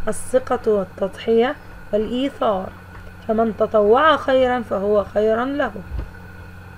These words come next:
كما قال رسولنا الكريم صلى الله عليه وسلم: "المؤمن للمؤمن كالبنيان يشد بعضه بعضا". يدًا بيد نتطوع لنبني.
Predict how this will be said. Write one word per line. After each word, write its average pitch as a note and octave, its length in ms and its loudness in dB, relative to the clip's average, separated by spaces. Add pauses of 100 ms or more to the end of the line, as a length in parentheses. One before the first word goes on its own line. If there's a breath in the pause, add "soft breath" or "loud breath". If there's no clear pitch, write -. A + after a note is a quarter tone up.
(140)
كما B3+ 220 4
قال D4 440 4
رسولنا B3 500 0
الكريم A3+ 440 0
صلى G#3 340 -2
الله A3 400 0
عليه A3+ 340 2
وسلم: A3 500 0 (420 loud breath)
"المؤمن B3+ 560 0
للمؤمن A3 800 0
كالبنيان A#3 760 -4 (420 loud breath)
يشد A3 400 -2
بعضه G#3 640 0
بعضا". B3 440 0 (920)
يدًا E4 220 4
بيد A#3+ 420 2 (140)
نتطوع A3+ 680 4
لنبني. F3+ 720 -2